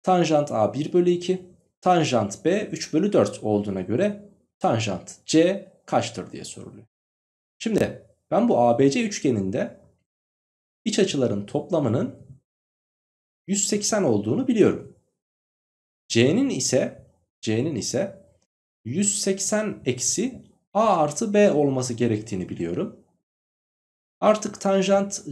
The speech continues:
C yerine tanjant yüz seksen eksi A artı B'nin de hesaplanabileceğini de öğrendim. Tanjant da yüz seksenden çıkarıldığı için açımız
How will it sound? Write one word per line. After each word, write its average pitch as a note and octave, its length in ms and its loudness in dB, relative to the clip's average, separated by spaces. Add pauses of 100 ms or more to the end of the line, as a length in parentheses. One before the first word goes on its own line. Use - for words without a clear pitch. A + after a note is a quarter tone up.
C E3+ 180 4
yerine D3+ 800 2 (840)
tanjant F#3+ 760 0 (460)
yüz C#3+ 340 -6
seksen G#2+ 600 -2
eksi - 600 -4 (500)
A F3+ 280 4
artı A2 300 -4
B'nin E3+ 360 0
de G#3+ 160 -4
hesaplanabileceğini F3 1040 4
de C3+ 200 2
öğrendim. F2+ 580 0 (1300)
Tanjant F3 500 2
da D3 220 -2
yüz D3+ 200 -4
seksenden F#3+ 640 -2
çıkarıldığı F3 520 2
için - 400 -4
açımız B2 680 -4